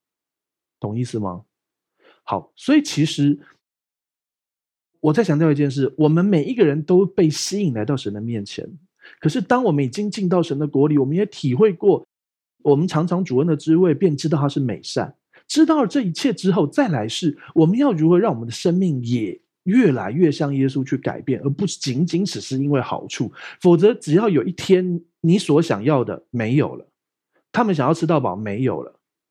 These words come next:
然后跟我扯那些什么什么肉啊、血的，他们就退去了。让我们的信仰不仅仅只是耶稣给我好处，我跟他，那个很像老板，“给我薪水，我跟你，年后了我就不干了。”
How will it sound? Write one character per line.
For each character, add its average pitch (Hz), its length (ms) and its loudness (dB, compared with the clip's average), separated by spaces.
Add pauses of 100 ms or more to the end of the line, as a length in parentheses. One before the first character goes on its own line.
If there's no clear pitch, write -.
(300)
然 127 120 -2
后 156 60 2
跟 156 140 0
我 151 80 2
扯 123 240 -4
那 147 80 0
些 147 160 0
什 135 120 -4
么 113 100 -6
什 113 80 -6
么 110 100 -6
肉 123 220 0
啊、 113 120 0
血 101 320 -8
的， 98 220 -8 (380)
他 120 100 -4
们 113 80 -6
就 107 100 -4
退 98 200 -4
去 - 180 -12
了。 - 100 -14 (880)
让 226 220 0
我 131 80 0
们 110 260 -6 (220)
的 139 100 0
信 151 280 -2
仰 98 140 -4
不 190 180 -4
仅 135 180 -4
仅 143 100 0
只 98 140 -8
是 127 140 0
耶 143 180 4
稣 143 260 -2
给 135 140 -4
我 113 140 -2
好 98 200 -6
处， 110 220 -4
我 90 120 -6
跟 98 220 -8
他， 87 300 -8 (1800)
那 185 100 0
个 151 80 2
很 117 120 0
像 143 160 0
老 110 160 0
板 110 180 -4
，“给 127 100 0
我 135 80 4
薪 123 200 -6
水， 113 120 -2
我 87 120 -4
跟 104 200 -6
你， 101 140 -10
年 113 240 -6
后 127 200 0
了 101 60 -4
我 95 80 -6
就 104 140 -4
不 - 180 -20
干 98 200 -4
了。” - 80 -20